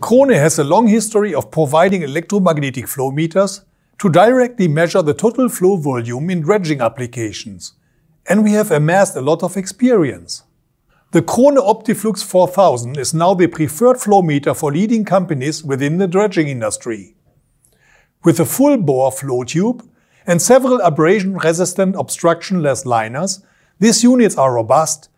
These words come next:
and easy to install. Optiflux four thousand is specially calibrated for dredging applications and flow velocities, and carries most relevant marine type approvals.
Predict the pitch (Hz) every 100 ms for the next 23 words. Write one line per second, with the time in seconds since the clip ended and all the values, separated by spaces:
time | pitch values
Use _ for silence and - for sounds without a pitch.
0 | _ - - 151 175 185 214 220 - 254
1 | 240 120 95 _ _ _ _ _ _ _
2 | _ _ - 240 240 254 - 208 214 -
3 | 170 156 180 214 202 139 117 107 - 202
4 | - 247 - 214 185 135 131 160 - 139
5 | 120 147 156 196 185 185 233 233 208 -
6 | - 233 - 247 269 165 120 - 120 123
7 | 107 95 - _ _ _ _ _ - 156
8 | - 214 240 247 175 190 262 262 220 208
9 | 170 196 175 147 175 196 156 180 185 180
10 | 190 139 104 101 -